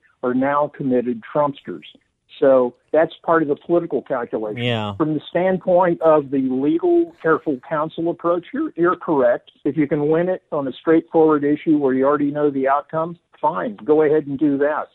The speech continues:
Speaker 2: Yeah,
Speaker 1: Uh,
Speaker 2: I'm sorry to interrupt, but the political calculation is,
Speaker 1: Yeah.
Speaker 2: is complicated. I mean, you have Lindsey Graham, unsurprisingly,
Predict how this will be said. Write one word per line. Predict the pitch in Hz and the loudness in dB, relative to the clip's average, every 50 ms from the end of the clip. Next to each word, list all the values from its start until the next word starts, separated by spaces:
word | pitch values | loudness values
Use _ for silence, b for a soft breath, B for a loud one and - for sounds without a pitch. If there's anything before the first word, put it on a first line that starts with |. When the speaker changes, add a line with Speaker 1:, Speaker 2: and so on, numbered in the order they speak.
| _ - | _ -4
Speaker 2:
Yeah, | 151 156 165 - | -2 0 0 0
Speaker 1:
Uh, | |
Speaker 2:
I'm | 147 139 139 131 | 0 0 -2 -4
sorry | - - 160 151 | -4 -4 -2 -2
to | 139 139 | 0 0
interrupt, | 135 139 131 - | 0 -2 -2 -2
but | 135 113 | -4 -6
the | 113 | -6
political | - 151 196 233 - 190 147 | -4 -4 -4 -2 -2 -2 -2
calculation | - 143 127 110 135 123 120 120 110 - 127 120 123 | 0 -2 -2 0 0 0 0 -2 -2 -4 -6 -4 -2
is, | 113 107 113 | -2 0 0
Speaker 1:
Yeah. | 185 165 | 0 0
Speaker 2:
is | 113 - | -2 -4
complicated. | - - 196 220 220 - 170 - - 139 123 107 113 120 | -6 -4 -2 -2 -2 -2 -4 -4 -2 -2 -2 0 0 0
I | 120 117 | 0 0
mean, | 123 120 127 | 0 0 0
you | 131 123 127 | 0 0 0
have | 135 131 127 120 113 104 101 123 | 0 0 0 0 -2 -4 -8 -8
Lindsey | 123 127 139 139 113 123 127 104 | -4 -2 -2 -2 -2 -2 -4 -4
Graham, | - 120 117 117 117 117 107 104 104 113 | -2 -2 0 0 0 0 0 -2 -2 -2
unsurprisingly, | 110 101 95 98 - 117 92 - 117 107 107 101 - 113 104 101 101 101 101 | -2 -4 -4 -6 -10 -14 -8 -4 -4 -2 -2 -4 -6 -8 -10 -8 -8 -10 -10